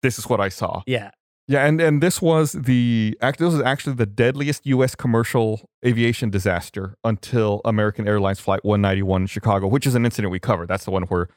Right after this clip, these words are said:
Speaker 1: the left engine came off the wing as they were taking off from Chicago and the plane crashed. So this was the deadliest accident for, for almost a year until, until that other one. So I, I did a little bit of reading. I was not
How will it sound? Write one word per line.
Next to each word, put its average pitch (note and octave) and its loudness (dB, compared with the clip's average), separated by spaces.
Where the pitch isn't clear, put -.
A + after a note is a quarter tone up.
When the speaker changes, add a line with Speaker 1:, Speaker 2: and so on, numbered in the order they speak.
Speaker 1:
the G2 0
left G2 -2
engine F#2+ -2
came G2 -2
off F2+ -2
the F#2+ -4
wing F#2 -2
as F2+ -2
they G2 -4
were F#2 -4
taking F#2 -4
off E2+ -4
from F#2+ -12
Chicago E2+ -8
and E2 -4
the E2+ -6
plane E2+ -8
crashed. E2 -10
So - -4
this C#3 0
was B2 2
the A2 -2
deadliest G2+ -2
accident G#2 -6
for, B2+ 0
for E3 -2
almost F3+ 0
a D3+ -4
year G#2+ -2
until, A2 0
until A2+ 0
that G2+ 0
other F2+ -4
one. C#2+ -14
So D3 2
I, D3 2
I C#3+ 4
did D#3 0
a G#3 0
little E3 2
bit B2+ 0
of G#2 0
reading. G#2 0
I A2 2
was C3 0
not F#3 0